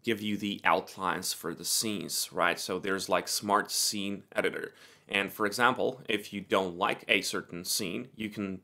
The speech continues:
decide to adjust it, right? You can auto-generate next or new scenes.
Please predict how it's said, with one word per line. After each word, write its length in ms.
decide 440
to 240
adjust 420
it, 160
right? 220
You 100
can 220
auto-generate 800
next 600
or 180
new 260
scenes. 640